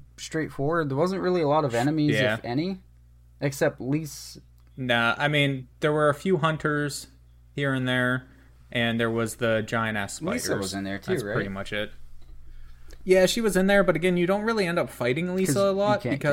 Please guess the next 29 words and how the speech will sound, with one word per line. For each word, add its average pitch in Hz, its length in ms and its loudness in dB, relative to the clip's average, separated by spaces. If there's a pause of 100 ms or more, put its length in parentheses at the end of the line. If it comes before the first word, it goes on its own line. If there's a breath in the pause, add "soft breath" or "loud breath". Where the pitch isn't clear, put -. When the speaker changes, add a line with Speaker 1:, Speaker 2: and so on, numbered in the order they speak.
Speaker 2:
because 127 100 -2
Speaker 1:
her. 120 60 -4
Speaker 2:
she's 123 200 -4
Speaker 1:
Yeah. 113 80 0
Speaker 2:
invincible, 175 600 0
<laughs> 170 80 -10
so 165 680 4 (280 loud breath)
there's 127 160 2
no 135 160 4
real 131 180 2
reason 120 300 -2
to 107 60 0
fight 123 260 -2
her. 151 80 -2
You 123 120 -2
just 120 220 -2 (140)
see 127 180 2
her, 113 220 0
and 110 180 -4
then 110 100 -4
you 101 80 -6
run 95 200 -8
away 90 220 -6
from 107 200 -8
her. 107 180 -6 (640 loud breath)
Um, 104 420 -4 (560)
but 185 80 4
anyway, 160 160 4
so 156 240 0